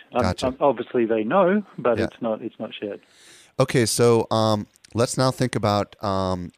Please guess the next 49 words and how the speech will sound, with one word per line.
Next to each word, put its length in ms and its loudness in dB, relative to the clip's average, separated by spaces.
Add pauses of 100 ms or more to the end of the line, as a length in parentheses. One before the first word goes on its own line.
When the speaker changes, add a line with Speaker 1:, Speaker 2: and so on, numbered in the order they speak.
Speaker 2:
from 160 -2
the 80 0
marketer 640 2 (440)
who 240 0
maybe 340 -2
has 280 -2
been 160 -2
using 300 -4
SlideShare 540 -6
but 140 -4
hasn't 400 -4
maybe 220 -2
gotten 280 -2
the 100 -4
results 420 -4
he 140 -4
or 60 -4
she 180 -6
was 140 -4
hoping 300 -2
for. 300 -8 (420)
What 120 2
are 60 0
some 180 -2
of 80 -4
the 220 -2 (240)
mistakes 480 -2
that 160 -6
typically 360 -4
people 260 -8
make 260 -4
when 100 -4
it 80 -8
comes 300 -8
to, 340 -4
uh, 120 -2
SlideShare 520 -6
marketing? 440 -10 (2250)
Speaker 1:
Yeah, 240 4
look, 180 0
I, 260 0
I 40 2
think 240 0
a, 120 2
a 160 0
very 280 6
obvious 360 2
one 180 2
is, 140 0